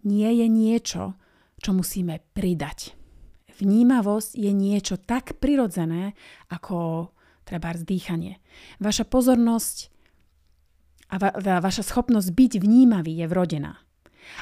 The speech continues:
A s veľkou pravdepodobnosťou už máte v živote okamihy, kedy ste pozorní, všímaví, vnímaví, kedy ste prítomní v danom okamihu bez toho, aby ste si to vôbec uvedomovali, aby ste si toho boli vedomí.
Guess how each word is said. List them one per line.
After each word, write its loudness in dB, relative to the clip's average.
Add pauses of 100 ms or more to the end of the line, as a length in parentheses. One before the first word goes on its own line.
(160)
A -4 (320)
s -6
veľkou 4
pravdepodobnosťou 2
už -2
máte 4
v 0
živote -2
okamihy, -4
kedy -6
ste -2
pozorní, -6
všímaví, -4
vnímaví, 0 (400)
kedy -2
ste 0
prítomní 0
v -2
danom 0
okamihu -6
bez -6
toho, -4
aby -8
ste -6
si -6 (320)
to -10
vôbec -2
uvedomovali, -10
aby -14
ste -14
si -16
toho -10
boli -8
vedomí. -10